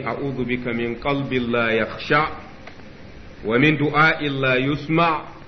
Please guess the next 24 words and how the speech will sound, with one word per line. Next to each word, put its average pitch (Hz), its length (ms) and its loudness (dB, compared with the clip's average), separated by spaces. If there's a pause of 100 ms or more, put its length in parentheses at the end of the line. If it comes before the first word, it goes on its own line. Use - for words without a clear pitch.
(1120)
wa 127 160 4
min 151 200 4
nafsin 170 440 2
la 139 280 4
tashba, 165 600 0 (460)
wa 110 120 -4
min 127 340 -2
ilmin 143 580 0 (180)
la 151 260 4
yanfa. 110 580 0 (220)
A'udhu 123 400 -6
bika 117 240 -4
min 101 180 -2
ha'ula'il 113 1080 -2
arba'." 113 680 -2 (1300)
Ya 120 240 2
Allah, 135 280 0
ina 131 200 2
neman 123 340 2
tsarin 120 480 0
ka 113 240 -2 (220)
game 110 240 0
da 107 100 -2
sharrin 117 500 -2